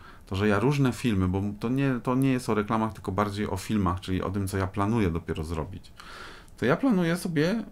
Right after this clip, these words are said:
zabierać zespół na realizację filmów A I-owych w różnych miejscach na świecie właśnie, nie? Z tego powodu, że wierzę w to i to badania mówią w jakimś stopniu, no to jest oczywiste, że, że to, co nas otacza, wpływa na nas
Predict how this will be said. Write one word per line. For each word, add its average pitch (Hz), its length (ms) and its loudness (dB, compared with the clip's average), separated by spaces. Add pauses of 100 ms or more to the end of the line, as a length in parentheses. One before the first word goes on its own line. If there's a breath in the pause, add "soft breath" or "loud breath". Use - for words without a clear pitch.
(120)
zabierać 143 460 2
zespół 123 640 0 (460)
na 107 160 2
realizację 147 680 0
filmów 104 680 -2 (320)
A 110 60 -4
I-owych 117 640 0 (240)
w 95 120 -6
różnych 143 360 0
miejscach 110 380 -4
na 175 80 -4
świecie - 380 -4
właśnie, - 380 -12
nie? 117 220 -8 (760 loud breath)
Z - 260 -16
tego 147 240 4
powodu, 107 460 2
że 131 140 0
wierzę 131 360 2
w - 100 -8
to 92 320 -2 (640)
i 135 100 0
to 233 140 4
badania 240 500 2
mówią 285 260 4
w 139 40 6
jakimś 131 300 2
stopniu, 110 320 2
no 104 80 4
to 110 60 -6
jest 120 100 -4
oczywiste, 139 520 -2
że, 90 360 2
że 95 200 2
to, 98 140 -2
co 95 120 -4
nas 95 180 0
otacza, 92 280 -2
wpływa 98 380 4
na 90 100 4
nas 87 340 -2